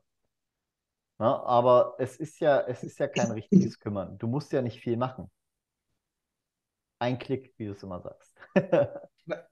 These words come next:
Speaker 2: ist wirklich nur ein Klick.
Speaker 1: Aber muss man, muss man da nicht die Umsatzsteuer auch abführen am Monatsende?
Speaker 2: Natürlich. Also wenn du n-, eine Zahllast hast, musst du die zahlen.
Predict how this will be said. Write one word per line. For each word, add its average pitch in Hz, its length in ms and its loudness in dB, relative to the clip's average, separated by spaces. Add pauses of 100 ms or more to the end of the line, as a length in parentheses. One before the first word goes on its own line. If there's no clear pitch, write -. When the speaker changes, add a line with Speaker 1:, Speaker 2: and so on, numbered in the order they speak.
Speaker 2:
ist - 160 -16
wirklich 190 220 2
nur 143 120 -6
ein 131 80 -10
Klick. - 280 -12 (1400)
Speaker 1:
Aber 131 180 6
muss 170 340 4
man, 220 320 2
muss 160 220 -6
man 185 180 2
da 165 120 -2
nicht 165 200 -8
die 135 120 -8
Umsatzsteuer 147 640 2
auch 113 280 0
abführen 160 480 -4
am 151 140 -4
Monatsende? 151 680 -6 (640)
Speaker 2:
Natürlich. 147 600 -6
Also 139 180 -10
wenn 143 160 0
du 151 80 -2
n-, 139 200 -6 (100)
eine 143 180 -6
Zahllast 175 680 6
hast, 165 360 0 (420)
musst 170 320 -2
du 165 40 -10
die 151 240 -8
zahlen. 147 500 4